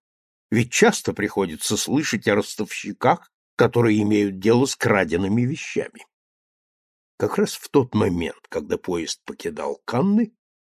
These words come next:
вошел последний пассажир и занял место в третьем вагоне. Это был рыжий англичанин в синих очках.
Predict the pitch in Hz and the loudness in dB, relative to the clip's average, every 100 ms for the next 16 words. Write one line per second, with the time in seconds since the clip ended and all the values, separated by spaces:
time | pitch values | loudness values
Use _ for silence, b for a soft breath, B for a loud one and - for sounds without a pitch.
0 | - 104 - 214 214 240 226 - 135 120 | 0 2 4 4 6 4 4 4 6 6
1 | 90 92 78 - - 90 80 196 254 - | 4 -6 -6 -8 -6 -4 0 2 2 -2
2 | _ _ _ 220 151 123 160 127 110 107 | _ _ _ 4 6 8 8 6 6 6
3 | 170 226 - 240 - 131 127 120 - 196 | 6 4 0 -4 2 4 6 4 2 -6
4 | 170 131 110 - - - _ _ _ _ | -6 -4 -6 -8 -14 -20 _ _ _ _
5 | _ _ _ _ 190 196 156 180 160 - | _ _ _ _ 0 2 2 4 2 4
6 | 147 175 190 127 143 127 120 123 117 - | 6 6 4 6 6 8 6 6 6 6
7 | 120 160 240 233 - - 147 151 147 - | 6 8 6 2 0 -2 0 0 0 0
8 | 131 - - - - - - | -2 -2 -10 -12 -10 -10 -10